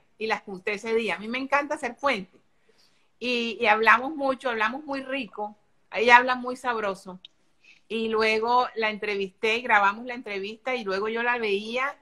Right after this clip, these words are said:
y, y me parecía, eh, espectacular la ma-, las pre-, las respuestas que me dio.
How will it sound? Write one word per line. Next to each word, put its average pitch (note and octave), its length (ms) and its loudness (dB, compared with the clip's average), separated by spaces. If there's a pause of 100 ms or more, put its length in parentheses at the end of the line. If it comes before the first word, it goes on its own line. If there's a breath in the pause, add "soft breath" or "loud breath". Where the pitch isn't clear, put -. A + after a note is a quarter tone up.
y, G3 220 -16
y F#3 80 -18
me E3+ 140 -14
parecía, G3+ 760 2 (120)
eh, F3 280 -2
espectacular F3 840 2
la A3 120 6
ma-, A3 180 -2
las F3 200 0
pre-, F3 240 -6
las E3+ 180 -10
respuestas F3+ 500 -6
que A3+ 120 -8
me F3 180 -4
dio. F3+ 420 0